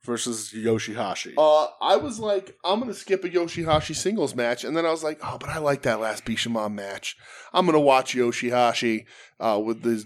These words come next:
Speaker 2: confused face and dumb stick, uh,
Speaker 1: <laughs>
Speaker 2: come out and see what he can do."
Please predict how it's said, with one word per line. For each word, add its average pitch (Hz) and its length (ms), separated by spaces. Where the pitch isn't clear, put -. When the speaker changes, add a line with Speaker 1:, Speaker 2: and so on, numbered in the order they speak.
Speaker 2:
confused 117 540
face 110 520
and 117 220
dumb 120 200
stick, - 480
uh, 120 480
Speaker 1:
<laughs> 294 400
Speaker 2:
come 151 200
out 135 320
and 151 180
see - 140
what 214 100
he 208 60
can 190 120
do." 170 420